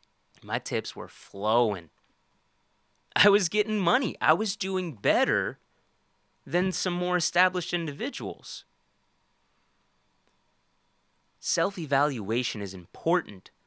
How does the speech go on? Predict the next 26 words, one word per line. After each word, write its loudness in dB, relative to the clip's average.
through -4
your 0
life 4
journey, -2
through -12
your -6
spiritual 0
journey. -4
Whatever 4
journey 2
you're 2
on, 2
be -6
conscious -6
of -8
your -10
consciousness. -10
Evaluate 0
yourself. -10
That's -10
why 4
I 0
always, 0
always -2
will -6
preach -6